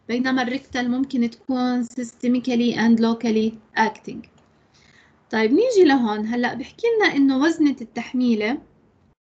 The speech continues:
الريكتال ممكن يتراوح وزنتها من واحد لأربعة جرام، بحط هون مربع مهم. لازم دايمًا تعرفوا إنه التحاميل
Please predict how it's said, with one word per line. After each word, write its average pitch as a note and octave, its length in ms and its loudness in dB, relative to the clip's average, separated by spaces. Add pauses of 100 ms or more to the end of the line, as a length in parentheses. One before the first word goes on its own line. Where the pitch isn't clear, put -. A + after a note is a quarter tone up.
(1120)
الريكتال B3+ 880 -2 (1700)
ممكن G4 360 2
يتراوح D4 520 0
وزنتها A#3+ 800 -2 (340)
من A#3+ 220 0
واحد D#4 460 -2
لأربعة B3 440 -4
جرام، A3 300 -4
بحط - 280 -12
هون B3 180 -4
مربع A#3 400 -2
مهم. A3+ 380 -2 (480)
لازم D4 440 0
دايمًا C4 280 -4
تعرفوا G#3 480 -12
إنه G#3+ 160 -8
التحاميل A3 720 -6